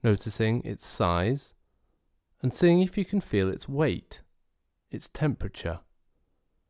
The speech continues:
and see the colour, shape, and any writing that might be on the label and stuck to the container.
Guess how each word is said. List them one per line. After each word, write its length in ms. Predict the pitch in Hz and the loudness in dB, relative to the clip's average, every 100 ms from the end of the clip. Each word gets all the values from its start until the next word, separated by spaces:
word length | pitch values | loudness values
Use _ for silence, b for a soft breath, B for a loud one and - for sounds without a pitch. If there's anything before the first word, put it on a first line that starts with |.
| _ | _
and 100 | 127 | -4
see 140 | - | -2
the 100 | 113 | -2
colour, 460 | 123 - 143 82 76 - _ _ _ | -4 -2 0 2 -2 -8 _ _ _
shape, 520 | - - 135 95 - - - | -12 2 2 2 -4 -14 -10
and 100 | - | -2
any 200 | 117 117 | 0 2
writing 480 | 120 147 147 - 92 | 2 2 2 0 -4
that 100 | 85 | -2
might 280 | 98 107 - | 0 0 0
be 120 | 131 | 0
on 100 | 139 | 0
the 80 | 113 | 0
label 540 | 104 110 98 80 82 - b b - | 0 0 0 -4 -6 -8 b b -12
and 80 | |
stuck 340 | - - - - | -6 -4 -4 -6
to 100 | - | -8
the 100 | 95 | -8
container. 600 | - 95 - 113 85 78 | -4 -4 -2 -2 -2 -6